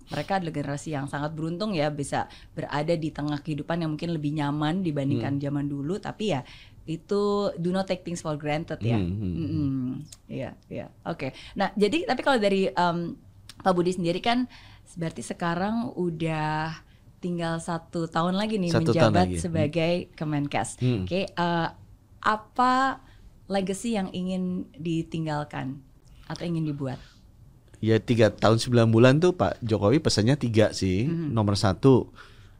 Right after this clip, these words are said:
Speaker 2: vaksinasi mesti selesai.
Speaker 1: Mhm.
Speaker 2: Jadi s-, saya habis satu tahun setengah gitu, la-, satu tahun delapan bulan, eh, satu tahun enam bulan gitu ya. "Pak udah nih, empat ratus juta lebih lah yang kita
Speaker 1: Hmm.
Speaker 2: suntikin, empat ratus sepuluh di dua ratus lima juta orang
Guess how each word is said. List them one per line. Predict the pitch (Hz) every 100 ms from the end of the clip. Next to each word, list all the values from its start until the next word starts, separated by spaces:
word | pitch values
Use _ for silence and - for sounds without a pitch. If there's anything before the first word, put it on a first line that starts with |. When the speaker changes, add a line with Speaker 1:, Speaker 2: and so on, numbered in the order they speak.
| -
Speaker 2:
vaksinasi | - 104 - 101 98 95 123
mesti | 101 -
selesai. | 95 87 - 92 90 78
Speaker 1:
Mhm. | 170 180 147 127 - - - - - -
Speaker 2:
Jadi | - 101 113
s-, | -
saya | - 110 110
habis | 107
satu | - 98 101
tahun | - 95 95 98 98 95 -
setengah | - - 95 110 120
gitu, | 104 104
la-, | 95 90
satu | - 92
tahun | 95 92 98
delapan | 92 95 92
bulan, | 92 101 110 - -
eh, | 110
satu | 107 95 101
tahun | 95 95 95
enam | 104 104
bulan | 95 113 110
gitu | 92 87
ya. | 92 135 - - - -
"Pak | - - 113
udah | 101 107
nih, | 113 117 - - - - -
empat | - 82
ratus | 92 - -
juta | 104 104
lebih | 98 107 139
lah | 151
yang | 127
kita | 107 110
Speaker 1:
Hmm. |
Speaker 2:
suntikin, | 104 92 101 120 113
empat | 90 -
ratus | 92 107
sepuluh | - 101 110
di | 107
dua | 92 92
ratus | 87 98 95
lima | 92 90
juta | 85 - -
orang | 85 92 80